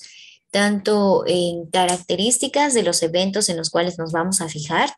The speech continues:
como de aquellos elementos que están inmersos en la situación. Es decir, en este caso, pues la situación es la repartición de paletas de diferentes sabores.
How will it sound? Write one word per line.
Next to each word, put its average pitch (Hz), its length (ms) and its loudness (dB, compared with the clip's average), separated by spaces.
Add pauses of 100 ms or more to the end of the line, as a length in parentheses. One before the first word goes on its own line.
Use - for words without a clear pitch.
(520)
como 226 600 2
de 175 200 -2
aquellos 202 400 0
elementos 196 460 2
que - 60 -4
están 180 240 0
inmersos 208 760 2
en 185 100 0
la 175 80 0
situación. 160 640 -4
Es 175 140 -4
decir, 170 360 0 (440)
en 190 160 2
este 196 240 0
caso, 220 500 -2 (840)
pues 185 180 0
la 185 100 0
situación 180 480 0
es 214 120 0
la 208 140 2
repartición 180 680 -2
de 190 80 0
paletas 190 520 -2
de 165 100 -4
diferentes 156 760 -2
sabores. 170 540 -2